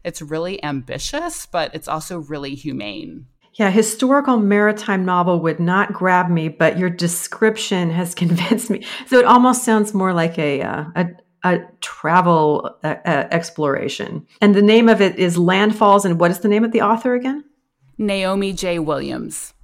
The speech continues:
Speaker 2: That's an excellent suggestion. I, I've never heard of it, but it sounds like something we should all check
Speaker 1: It's
Speaker 2: out.
Speaker 1: wonderful.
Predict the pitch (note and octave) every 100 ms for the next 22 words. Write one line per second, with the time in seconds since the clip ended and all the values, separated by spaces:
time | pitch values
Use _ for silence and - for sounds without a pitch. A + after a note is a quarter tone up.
0 | - A#3 B3 B3 B3 C4 F4 G#3+ - D#3+
1 | D#3 C3 - - D3+ D#3 F#3 A#3 A#3+ A3
2 | G#3+ A3+ E3 G#2+ - - D#3+ - F3+ -
3 | F3+ F3+ F3 E3 E3 - - - - F3
4 | F3 E3+ E3 - F3 E3+ F#3 E3 D3+ D3
5 | - C#3 G#3 E3 C#3 F#3 F3 D#3+ D#3 -
6 | D3 C#3 C#3 -